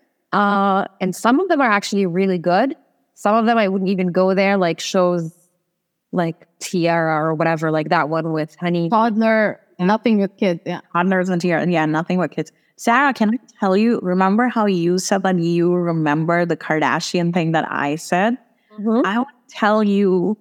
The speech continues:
Speaker 3: what I remember. 'Cause, uh, there was this time that we had all gone out for lunch. Not, I think, Miriam, you weren't there. It was, like, the, the, the,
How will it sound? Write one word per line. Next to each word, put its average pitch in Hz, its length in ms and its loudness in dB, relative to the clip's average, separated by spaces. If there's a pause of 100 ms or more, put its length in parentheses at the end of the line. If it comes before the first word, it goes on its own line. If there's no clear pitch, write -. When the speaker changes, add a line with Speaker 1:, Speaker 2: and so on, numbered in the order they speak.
(160)
Speaker 3:
what 175 340 0
I 165 260 2
remember. 156 680 -2 (720)
'Cause, 175 640 0
uh, 156 280 0
there 185 140 0
was 233 120 0
this 277 140 -4
time 170 360 0
that 170 100 0
we 165 140 0
had 175 120 0
all 170 180 2
gone 208 180 2
out 202 140 0
for 226 120 0
lunch. 165 480 -2 (200)
Not, 190 380 2 (160)
I 175 80 -2
think, 214 180 2
Miriam, 180 320 2
you 180 120 2
weren't 175 220 0
there. 147 120 -2
It 156 100 -4
was, 170 140 -4
like, 165 160 -2
the, 160 240 -2
the, 151 480 -4
the, 143 340 -4